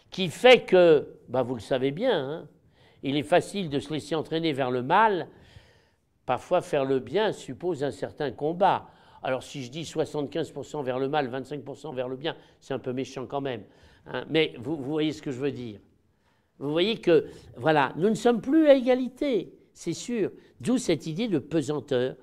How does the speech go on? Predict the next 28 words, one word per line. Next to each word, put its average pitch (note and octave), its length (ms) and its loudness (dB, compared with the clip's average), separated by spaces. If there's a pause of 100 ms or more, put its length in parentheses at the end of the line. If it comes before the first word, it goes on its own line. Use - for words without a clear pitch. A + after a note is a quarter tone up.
(240)
cette - 280 -8
impuissance C#3+ 840 -4
à, A2 100 -14 (220)
à - 80 -8
faire C3 240 -4
le C3+ 80 -2
bien C3+ 280 -4
que D3+ 100 -8
nous C#3 160 -4
voulons. C3+ 280 -4 (220)
Et - 80 -6
c'est C4 180 -6
bien C4+ 200 -4
pourquoi A#3+ 560 0 (240)
c'est F3 160 -4
pas A3+ 160 -2
toujours G3+ 260 -2
facile D4 460 0
que - 100 -4
de C#3 60 -4
faire C#3+ 180 -4
le D3 100 -4
bien. C#4 360 -4 (1040)
Ça, - 180 -12
ça C3+ 220 -2
demande D#3+ 240 0
des C#3 240 -2
efforts, C4 580 2